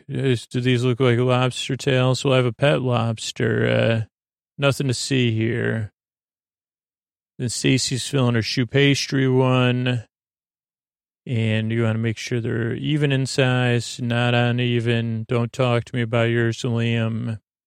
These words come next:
And, uh, Ian says, "I gotta do this no matter what." Uh, and, uh, Noel says, "I can always step in for you. Put your apron on." Uh,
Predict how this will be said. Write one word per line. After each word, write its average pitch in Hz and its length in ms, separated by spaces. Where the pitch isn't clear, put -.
And, 110 640
uh, 113 400
Ian 117 220
says, 117 260
"I 120 60
gotta 113 220
do 120 220
this 120 340
no 113 100
matter 113 400
what." 117 540
Uh, 113 480
and, 110 640
uh, 120 760
Noel 113 220
says, 127 200
"I 123 100
can 131 120
always 127 200
step - 320
in 120 200
for 117 320
you. 117 80
Put 139 180
your 127 140
apron 117 440
on." 117 460
Uh, 110 380